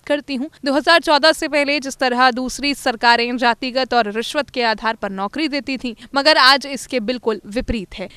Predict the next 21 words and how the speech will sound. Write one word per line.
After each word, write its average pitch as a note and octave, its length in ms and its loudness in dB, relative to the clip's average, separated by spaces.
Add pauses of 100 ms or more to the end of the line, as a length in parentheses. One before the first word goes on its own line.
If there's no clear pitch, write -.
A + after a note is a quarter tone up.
(140)
जिस C4+ 160 -2
तरीके C4 360 0
से D4+ 220 -4
पारदर्शिता A3+ 680 0
से B3 140 -6
यह A3+ 200 -4
नियुक्तियाँ G3+ 500 -4
हुई C4 200 -2
हैं, D4 140 -6
सरकार G#3+ 420 -2
को F#3+ 120 -12
धन्यवाद G3+ 500 -2
देती C4+ 260 -6
हूँ C4 140 -4
और C#4+ 140 -4
नौकरी A#3 380 -2
पाने G#3 280 -2
वाले G#3+ 220 -2
युवाओं G#3 480 -2
को G#3 240 -6 (200)
शुभकामनाएं।" E3+ 680 -8